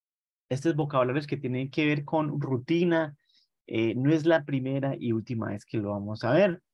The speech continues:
Um, let's continue now with the next activity,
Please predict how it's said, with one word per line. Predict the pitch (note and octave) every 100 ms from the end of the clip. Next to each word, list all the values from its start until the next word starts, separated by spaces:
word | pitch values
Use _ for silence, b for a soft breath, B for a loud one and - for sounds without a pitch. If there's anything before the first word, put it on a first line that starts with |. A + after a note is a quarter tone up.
| _ _ _ -
Um, | C3 D3+ D#3+ E3 E3 D#3+ E3 E3+ _ _ _ - _ _ _
let's | F3 A3
continue | - A#3 - G3+ G3+
now | F#3+ G3 G3 -
with | D3+ D3+ D3
the | C#3 E3+
next | E3+ G#3+ A#3 -
activity, | E3 D3 G3+ D#3 D3+ D3+ D3+ E3 G3+